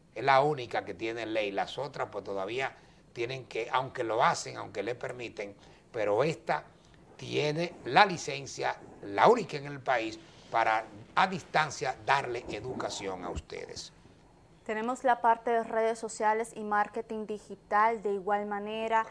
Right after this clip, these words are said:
Speaker 1: Eso es importante
Speaker 2: Sí,
Speaker 1: que tú lo digas.
Speaker 2: sí.
Speaker 1: M-, mire, la carrera técnica de marketing digital.
Speaker 2: Única en San Francisco de Macorís,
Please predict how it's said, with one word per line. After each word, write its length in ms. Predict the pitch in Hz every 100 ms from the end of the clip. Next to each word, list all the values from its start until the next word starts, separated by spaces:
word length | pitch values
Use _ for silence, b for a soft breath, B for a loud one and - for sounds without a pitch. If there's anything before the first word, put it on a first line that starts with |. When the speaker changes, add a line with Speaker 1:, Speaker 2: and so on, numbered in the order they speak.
| -
Speaker 1:
Eso 260 | 107 147
es 60 | 151
importante 560 | 151 117 92 120 175
Speaker 2:
Sí, 80 | 220
Speaker 1:
que 80 | 202
tú 160 | 196 226
lo 120 | 220
digas. 300 | 208 202 202 -
Speaker 2:
sí. 60 |
Speaker 1:
M-, 500 | 208 202 214 123 127 -
mire, 380 | 113 143 190 -
la 380 | - 104 113 139
carrera 520 | - 117 135 139 123 -
técnica 720 | 135 143 135 120 127 123 B B B -
de 180 | 95 113
marketing 720 | 107 131 165 - 117 120 113
digital. 320 | 135 127 156 285 330
Speaker 2:
Única 260 | 370 339 349
en 80 |
San 220 | 330 302 285
Francisco 600 | 277 269 269 269 - 294
de 120 | 285
Macorís, 880 | 285 277 285 254 214 208 - -